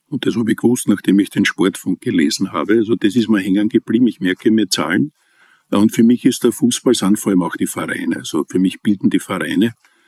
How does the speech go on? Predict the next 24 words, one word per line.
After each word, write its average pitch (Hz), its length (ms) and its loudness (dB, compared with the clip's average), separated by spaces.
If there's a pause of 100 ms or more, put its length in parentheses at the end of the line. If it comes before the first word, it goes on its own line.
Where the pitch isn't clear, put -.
(200)
den 120 240 0
Fußball, 110 440 0
die 98 120 -2
haben 98 140 2
natürlich 101 420 2
Spieler, 117 360 0
die 117 140 0
eine 101 100 0
wi-, 95 200 0
wichtige 104 520 -4
Rolle - 360 -6
haben. - 320 -6 (680)
Äh, 110 60 -2
und 107 600 2
so 107 320 0
habe 95 140 0
ich - 80 -2
vor 113 160 0
allem 107 220 2 (200)
Statistiken - 760 -2
gesammelt, 80 580 -2
aber 92 160 0
auch - 180 -4
Geschichten. 117 840 -2